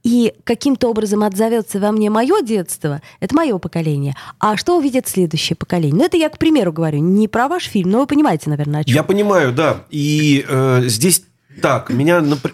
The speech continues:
Speaker 2: когда я учился в институте Герцена и стал читать много книжек, а я туда пошел, чтобы не идти в армию, потому что меня не взяли в артисты когда-то в Москве. И чтобы не идти в армию, я пошел в институт, где было меньше всего экзаменов, которые казались самым легким.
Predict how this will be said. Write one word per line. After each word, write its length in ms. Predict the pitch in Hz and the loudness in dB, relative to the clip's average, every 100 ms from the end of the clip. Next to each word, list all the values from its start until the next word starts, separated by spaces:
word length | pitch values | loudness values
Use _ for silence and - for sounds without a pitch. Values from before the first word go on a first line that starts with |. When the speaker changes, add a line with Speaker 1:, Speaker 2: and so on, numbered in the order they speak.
| - | -6
Speaker 2:
когда 240 | 151 151 | -4 -2
я 100 | 156 | 0
учился 440 | 151 147 151 - 127 | 0 0 0 0 0
в 100 | 143 | 0
институте 320 | 131 156 135 | -2 -4 -4
Герцена 520 | 120 202 214 147 127 | -2 -2 0 0 0
и 40 | |
стал 240 | 120 151 147 | 0 -2 -2
читать 240 | - 139 | -2 -2
много 340 | 131 151 127 120 | 0 0 0 -2
книжек, 600 | 139 147 117 95 - 92 | 0 2 2 -2 -6 -6
а 140 | 107 | -2
я 100 | 113 | -2
туда 220 | 120 135 131 | -2 -2 -2
пошел, 300 | 139 160 170 | -2 -2 -2
чтобы 200 | 120 120 | -2 0
не 120 | 131 | 0
идти 160 | 135 | 0
в 100 | 113 | 0
армию, 320 | 113 95 87 82 | 0 0 -4 -8
потому 180 | 98 | -10
что 140 | 90 101 | -8 -2
меня 140 | 110 | -2
не 80 | 104 | 0
взяли 260 | 110 110 95 | 0 -2 -2
в 80 | |
артисты 400 | 110 120 190 - - | -4 -4 -8 -8 -8
когда-то 340 | 92 92 85 | -6 -6 -6
в 80 | 90 | -4
Москве. 480 | 110 - 98 87 - - - - - - - | -2 -2 -6 -8 -8 -18 -20 -20 -20 -18 -2
И 480 | 117 117 113 110 104 | 2 2 4 2 0
чтобы 240 | - 123 | -2 0
не 100 | 131 | 0
идти 120 | 127 | 0
в 100 | 127 | 0
армию, 240 | 180 160 127 | 0 0 0
я 100 | 127 | 0
пошел 300 | 127 - 135 | -2 -2 0
в 60 | |
институт, 320 | 127 131 156 | 0 0 -2
где 140 | 127 113 | -2 -2
было 240 | 107 127 | 0 0
меньше 260 | 120 127 - | 2 0 -2
всего 320 | - 117 117 | -2 2 2
экзаменов, 440 | 113 160 151 110 | 2 0 0 -2
которые 300 | - 110 123 | -4 -2 -2
казались 360 | 120 107 117 107 | -2 -2 -2 -2
самым 260 | 117 110 101 | -2 -2 0
легким. 420 | 95 82 - | 0 -2 -8